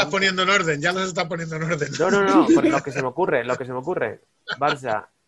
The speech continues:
Speaker 1: Inter, Valdepeña, Gimbi, Levante, eh, Palma, seis. ¿Y, ¿y ahora qué? Aquí, aquí vienen los, los jodidos. Yo tengo que poner Jaén sí o sí, porque luego no me dejan entrar.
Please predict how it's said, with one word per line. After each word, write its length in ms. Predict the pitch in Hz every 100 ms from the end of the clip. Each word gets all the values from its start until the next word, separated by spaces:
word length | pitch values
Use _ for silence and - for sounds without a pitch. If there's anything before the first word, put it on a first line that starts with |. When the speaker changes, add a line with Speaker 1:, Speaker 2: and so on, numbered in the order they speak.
| _ -
Speaker 1:
Inter, 540 | 160 165 120 110 - _
Valdepeña, 760 | - 117 117 147 151 131 107 - 117
Gimbi, 560 | 120 117 127 151 123 - _ _ _ _
Levante, 720 | 123 123 147 151 135 110 104 _ _ _ _ _ _ _ _ _ _
eh, 400 | 123 117 117 110 -
Palma, 640 | 135 156 156 135 110 92 _ _ _ _ _ _
seis. 520 | - 139 139 - -
¿Y, 100 | 113 113 _ _ _ _ _ _ _ _ _ _ -
¿y 80 | 123
ahora 160 | 123 131
qué? 160 | 156 -
Aquí, 240 | 107 -
aquí 180 | 110 110
vienen 260 | 143 160 127
los, 480 | 110 104 101 101
los 140 | - -
jodidos. 360 | - 139 180 - _ _ _ _
Yo 80 | 113
tengo 140 | 123
que 80 | 135
poner 220 | 143 139
Jaén 340 | 139 - 135 156
sí 120 | 147
o 80 | 127
sí, 120 | 151
porque 220 | 139 110
luego 260 | 110 117 135
no 100 | 147
me 80 | 135
dejan 220 | 120 117
entrar. 380 | 107 139 156